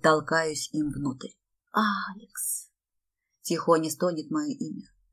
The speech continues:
но не полностью. На большее её просто не хватает. Бёдра крошечки вздымаются вверх и опускаются вниз под моим лицом.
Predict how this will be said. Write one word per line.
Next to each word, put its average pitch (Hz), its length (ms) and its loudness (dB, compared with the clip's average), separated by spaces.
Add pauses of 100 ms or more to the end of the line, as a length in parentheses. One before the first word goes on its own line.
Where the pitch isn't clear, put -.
(160)
но 180 140 -2
не 175 160 -6
полностью. - 600 -10 (760)
На 180 220 6
большее 185 440 2
её 156 140 2
просто 156 320 2
не 139 80 0
хватает. - 520 -6 (680)
Бёдра 180 360 8
крошечки 180 560 2
вздымаются 170 680 0
вверх 165 520 -8
и 208 120 4
опускаются 165 720 2
вниз 151 380 -6
под 143 160 -2
моим 135 280 0
лицом. - 440 -8